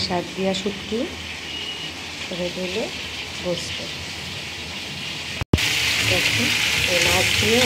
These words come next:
বেগুন আলু দিয়ে রান্না করব। হয়ে গেছে। সকাল থেকে গ্যাস কম থাকে আমাদের, এই গ্যাস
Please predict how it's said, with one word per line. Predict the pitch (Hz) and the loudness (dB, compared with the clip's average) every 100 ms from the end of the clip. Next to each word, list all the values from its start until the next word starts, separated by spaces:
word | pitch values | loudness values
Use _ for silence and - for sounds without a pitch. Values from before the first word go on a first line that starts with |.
| - - - - - - - | 6 6 6 6 6 6 6
বেগুন | - 214 226 208 | 6 8 8 8
আলু | 196 196 | 6 8
দিয়ে | 190 180 | 8 8
রান্না | 180 175 175 | 8 8 8
করব। | 180 180 185 180 - - - - - - - - - - - - - - - - | 8 8 8 8 8 8 6 6 6 8 6 6 6 6 6 6 4 4 6 6
হয়ে | 208 180 | 6 6
গেছে। | 170 - - - | 6 6 6 6
সকাল | 240 254 240 233 | 6 8 10 10
থেকে | 240 240 - | 8 8 8
গ্যাস | 202 214 - | 8 6 8
কম | 254 254 208 | 8 8 8
থাকে | 208 - 202 | 6 6 6
আমাদের, | 185 180 180 196 233 - - - - - - - - - - - - - - - - - - - - - - - - - - - - - - - | 8 8 8 8 8 6 6 6 4 6 6 6 4 4 4 6 6 8 8 6 6 6 6 6 6 6 6 4 6 4 4 4 4 4 6 6
এই | - | 6
গ্যাস | 175 | 6